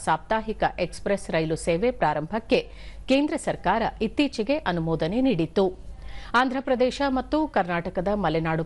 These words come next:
ಪ್ರದೇಶದ ನಡುವಿನ ಸಂಪರ್ಕವನ್ನು ಹೆಚ್ಚಿಸುತ್ತದೆ. ಇದೇ ಹದಿನೇಳು ಮತ್ತು ಹದಿನೆಂಟರಿಂದ ನಿಯಮಿತ ಸೇವೆಗಳು ಪ್ರಾರಂಭವಾಗಲಿದ್ದು, ಈ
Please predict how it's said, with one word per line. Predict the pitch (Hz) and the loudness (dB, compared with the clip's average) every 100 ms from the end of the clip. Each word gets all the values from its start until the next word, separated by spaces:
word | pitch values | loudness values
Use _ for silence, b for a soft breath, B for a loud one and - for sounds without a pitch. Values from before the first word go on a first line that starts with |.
| - | 0
ಪ್ರದೇಶದ | 156 160 - 170 208 202 | 0 0 -2 0 0 2
ನಡುವಿನ | 165 160 185 220 156 | 0 0 -2 -2 -2
ಸಂಪರ್ಕವನ್ನು | 151 - - 220 233 302 - | -2 -2 -2 -2 0 -2 0
ಹೆಚ್ಚಿಸುತ್ತದೆ. | - 170 - 165 170 180 185 - - - - - B B B 269 | -2 -2 -4 -2 2 2 0 -4 -16 -16 -14 -14 B B B 2
ಇದೇ | 285 302 254 | 4 4 4
ಹದಿನೇಳು | 233 269 285 285 302 | 0 2 2 2 2
ಮತ್ತು | 269 247 302 311 | 2 2 2 2
ಹದಿನೆಂಟರಿಂದ | - 185 220 220 220 214 208 254 294 196 | 2 0 0 0 2 2 2 2 2 0
ನಿಯಮಿತ | 180 180 180 - 156 | 2 2 0 0 0
ಸೇವೆಗಳು | 180 165 165 185 240 240 | 2 2 2 2 2 2
ಪ್ರಾರಂಭವಾಗಲಿದ್ದು, | 156 160 156 175 156 156 160 160 330 - B B | 0 0 -2 0 0 0 0 4 2 2 B B
ಈ | B | B